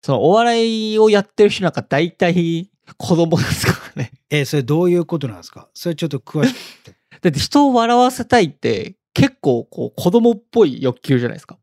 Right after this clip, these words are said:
Speaker 2: そうっすね。
Speaker 1: え、人から注目して面白いと思われたい。ただただそれだけをこう追求していくって、
Speaker 2: うん。
Speaker 1: やっぱそれ自体が子供っぽいけど、まあそれを突き詰めてるからかっこいいんだけどなとは思うんですけど。
Speaker 2: うんうんうんうん。
Speaker 1: なんかそもそもの衝動が子供だよなとか思いますね。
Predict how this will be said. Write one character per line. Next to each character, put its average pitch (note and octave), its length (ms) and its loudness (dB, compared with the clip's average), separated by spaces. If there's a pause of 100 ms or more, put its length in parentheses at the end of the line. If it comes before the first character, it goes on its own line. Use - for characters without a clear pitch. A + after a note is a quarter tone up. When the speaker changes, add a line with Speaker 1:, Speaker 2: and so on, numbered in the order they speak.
(100)
Speaker 2:
そ - 120 -12
う A2 40 -14
っ - 0 -
す - 140 -20
ね。 G2 200 -18 (220)
Speaker 1:
え、 E3 140 2
人 F3 560 2
か G#3 180 -2
ら A3+ 100 2
注 E3 280 0
目 D3+ 180 -2
し - 60 -6
て D#3+ 80 0
面 D3 180 0
白 C#3+ 200 2
い B2+ 40 -4
と B2+ 80 -6
思 A#2+ 180 -4
わ B2+ 120 2
れ B2 80 -2
た B2+ 100 -6
い。 A#2 80 -6
た - 220 -2
だ F3 120 0
た F#3 120 0
だ B2 100 -2
そ E3+ 160 -2
れ G#3 100 4
だ G#3 140 2
け G3+ 300 0
を C#3 40 -2
こ B2+ 200 -6
う C#3 80 -2
追 D#3 340 0
求 C#3+ 240 0
し - 100 -10
て D#3+ 80 0
い C3+ 80 0
く - 120 -14
っ - 20 -12
て、 - 320 -12 (220)
Speaker 2:
う - 20 -16
ん。 G#2+ 80 -16
Speaker 1:
や G#2 40 -18
っ G2 80 -20 (120)
ぱ C3+ 280 -2 (260)
そ A#3 160 0
れ B3 60 4
自 A#3 120 -4
体 F3 180 0
が B2+ 120 -2
子 - 160 -4
供 D#3 160 -2
っ D3 100 -12
ぽ E3 140 -2
い C3 40 -4
け - 140 -6
ど、 C3+ 60 -4
ま G#3 140 0
あ - 20 -6
そ A#3 160 -4
れ B3+ 60 -2
を B3 40 2
突 B3 40 -2
き - 60 -12 (120)
詰 B3 180 -2
め A#3+ 60 2
て F3+ 100 0
る C#3 60 -2
か B2 100 -4
ら B2 60 -8
か - 120 -10
っ - 80 -10
こ C3 120 -2
い - 20 2
い B2 40 -2
ん - 20 -4
だ A2+ 80 -6
け G#2+ 80 -14
ど A2+ 60 -10
な C#3 140 -2
と A2+ 120 -8
は - 40 -10
思 C#3 180 -14
う C#3+ 40 -16
ん - 40 -18
で D#3+ 60 -18
す - 100 -20
け D3 100 -16
ど。 D3+ 240 -16
Speaker 2:
う C#3 40 -8
ん C#3 40 -6
う - 20 -6
ん B2 40 -8
う - 20 -10
ん A2+ 40 -18
う A#2 40 -12
ん。 G2+ 580 -18 (160)
Speaker 1:
な G3+ 80 -2
ん - 20 -2
か E3 60 -2
そ A#3 120 0
も A#3+ 100 2
そ A#3+ 80 -4
も A#3 80 2
の A#3 100 2
衝 G#3 260 2
動 G3+ 180 4
が F3+ 100 -8
子 - 140 -2
供 D#3+ 240 0
だ D#3+ 60 0
よ C3+ 140 -6
な - 160 -20
と - 100 -20
か D#3+ 100 0
思 - 180 -8
い - 40 -16
ま - 100 -18
す - 100 -20
ね。 E3 160 -20